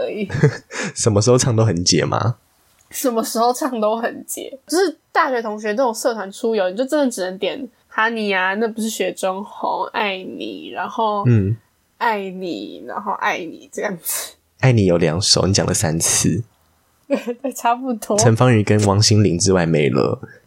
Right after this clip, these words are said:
Speaker 1: 随便，没关系，陈芳宇的那个也可以点，我觉得那首没有倒带那么解。
Speaker 2: 那加加酒可以吗？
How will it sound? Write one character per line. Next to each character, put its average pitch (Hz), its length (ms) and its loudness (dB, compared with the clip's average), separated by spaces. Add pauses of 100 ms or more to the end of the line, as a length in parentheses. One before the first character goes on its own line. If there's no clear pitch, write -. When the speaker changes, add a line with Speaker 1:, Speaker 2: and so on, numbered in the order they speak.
(140)
Speaker 1:
随 208 340 0
便， 247 200 2
没 208 140 -4
关 214 200 -2
系， 220 220 -4
陈 277 220 0
芳 370 200 2
宇 320 40 4
的 240 120 0
那 269 240 0
个 285 100 2
也 190 220 -4
可 - 220 -2
以 214 200 -2
点， 208 220 -4
我 190 100 -4
觉 233 120 -2
得 240 60 0
那 294 100 2
首 311 140 -4
没 185 140 -2
有 220 100 0
倒 220 200 2
带 226 160 0
那 220 100 -6
么 190 180 -8
解。 - 360 -12
Speaker 2:
那 147 120 4
加 139 160 6
加 135 140 6
酒 90 180 2
可 - 180 0
以 76 100 2
吗？ - 320 -2